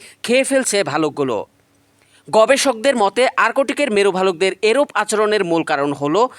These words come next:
তাদের বাসস্থানে খাদ্য সরবরাহের ঘাটতি। বিশাল আকৃতির পুরুষ ভালুকগুলি স্ত্রী ভালুক এবং তাদের শাবকগুলিকে আক্রমণ করে মেরে ফেলছে, কারণ পুরুষ ভালুকদের থেকে স্বভাবতই দুর্বল হয় তারা।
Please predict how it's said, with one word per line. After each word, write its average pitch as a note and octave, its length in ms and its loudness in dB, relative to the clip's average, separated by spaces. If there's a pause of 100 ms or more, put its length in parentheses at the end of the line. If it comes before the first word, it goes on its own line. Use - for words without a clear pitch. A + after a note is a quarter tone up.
(220)
তাদের A#3+ 320 2
বাসস্থানে F#3 520 -2 (140)
খাদ্য F#3+ 300 -2
সরবরাহের B3 600 -2
ঘাটতি। D3+ 380 -4 (640)
বিশাল C4 420 2
আকৃতির C#4+ 360 -2 (100)
পুরুষ G#3+ 200 -2 (100)
ভালুকগুলি F#3 400 -2 (100)
স্ত্রী B3 220 -4 (120)
ভালুক B3+ 220 0 (120)
এবং D#3+ 200 -4
তাদের D3 280 -2
শাবকগুলিকে A3 600 -2 (440)
আক্রমণ C#4 440 -2
করে C4+ 220 0
মেরে F3+ 200 0
ফেলছে, D3 340 -2 (240)
কারণ D#3+ 220 0 (340)
পুরুষ C#4 260 2 (100)
ভালুকদের C4 420 -2
থেকে C4+ 200 -2 (120)
স্বভাবতই E3+ 600 -2
দুর্বল F#3 360 2
হয় C3 200 -2
তারা। A2 200 -2